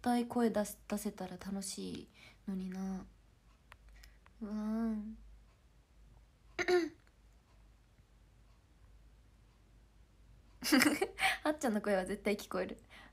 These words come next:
なんか恥ずかしいやん。はるちゃんの、はるちゃんやと最高列の人まで聞こえる。<laughs> そ、そんなに？ほんまですか？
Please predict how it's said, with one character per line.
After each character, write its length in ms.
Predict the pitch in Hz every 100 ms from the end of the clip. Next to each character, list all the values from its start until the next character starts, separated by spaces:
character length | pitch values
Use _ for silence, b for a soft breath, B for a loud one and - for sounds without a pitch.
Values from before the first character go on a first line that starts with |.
| -
な 140 | 254
ん 60 | 277
か 100 | 233
恥 200 | 254 262
ず 80 |
か 160 | 269 262
し 200 | - 233
い 140 | 208
や 160 | 196 180
ん。 320 | 175 202 226 - - - - - - - - - - - - - - - - _ - - - b b b b b -
は 120 | - 302
る 80 | 294
ち 100 | 226
ゃ 80 |
ん 60 | 202
の、 80 | 196 196 -
は 140 | 233
る 80 | 302
ち 100 | -
ゃ 60 | 196
ん 60 |
や 100 | 190
と 100 | 190
最 280 | - 254 254
高 220 | 262 254
列 260 | 202 196 -
の 80 | 190
人 200 | - 202
ま 120 | 170
で 100 | 180
聞 120 | 180
こ 80 | -
え 40 | 233
る。 100 | 294
<laughs> 20 |
そ、 20 |
そ 60 | 320
ん 0 |
な 0 |
に？ 80 | 587 - - 587 - - - B B 453 466 523 494 480 523 605 - - - - - - - - - - - - - - - -
ほ 200 | - 339 381
ん 40 |
ま 120 | 381 392
で 120 | 381
す 140 | -
か？ 280 | - - -